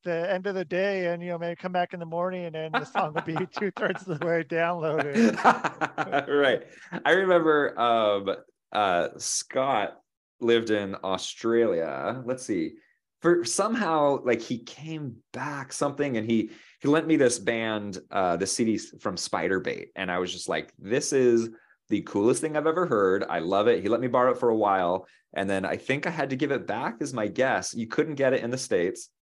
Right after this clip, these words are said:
Speaker 2: Super cool band at the time. And so I was over at Ben, Ben Peterson's <laughs> house. I hope he doesn't mind me name dropping him, uh, which I think I did at the top of the show as well.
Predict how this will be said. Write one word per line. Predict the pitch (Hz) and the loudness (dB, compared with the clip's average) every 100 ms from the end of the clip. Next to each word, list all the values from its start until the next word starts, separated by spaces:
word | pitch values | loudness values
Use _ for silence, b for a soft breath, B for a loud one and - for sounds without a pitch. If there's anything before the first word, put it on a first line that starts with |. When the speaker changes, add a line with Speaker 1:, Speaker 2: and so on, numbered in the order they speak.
| _ _ _ _ _ _ _ | _ _ _ _ _ _ _
Speaker 2:
Super | - 175 170 | -2 0 0
cool | - 165 | 2 4
band | 127 104 104 | 4 2 0
at | 107 | -2
the | |
time. | - 104 90 98 113 B B B 117 | -2 -4 -2 -4 -10 B B B -2
And | 113 107 110 107 107 104 - _ - | 0 2 0 0 -4 -8 -14 _ 0
so | 131 | 2
I | 117 120 | 4 4
was | 120 | 6
over | 120 117 120 113 | 6 6 6 4
at | 98 98 101 - | 4 2 0 -4
Ben, | 92 85 95 104 | -4 -4 -6 -8
Ben | 101 113 | -6 -6
Peterson's | 120 95 95 101 - - | -2 -2 -4 -8 -10 -10
<laughs> | 123 117 | -14 -6
house. | 151 - - | -6 -4 -8
I | - | -4
hope | 123 117 | -2 -4
he | - | -2
doesn't | 120 117 120 | -4 -2 -6
mind | - 117 117 | -8 -10 -10
me | 107 | -8
name | 104 98 | -6 -2
dropping | 98 87 95 | -4 -2 -2
him, | 117 98 B B B B _ | -2 -2 B B B B _
uh, | 110 104 | 0 2
which | 104 | 2
I | 107 | 0
think | 175 | -2
I | 123 | 0
did | 123 | 0
at | 113 | -2
the | - | -4
top | 101 110 | -4 -4
of | |
the | 98 | -2
show | 101 | -2
as | 101 | 2
well. | 156 123 | 2 2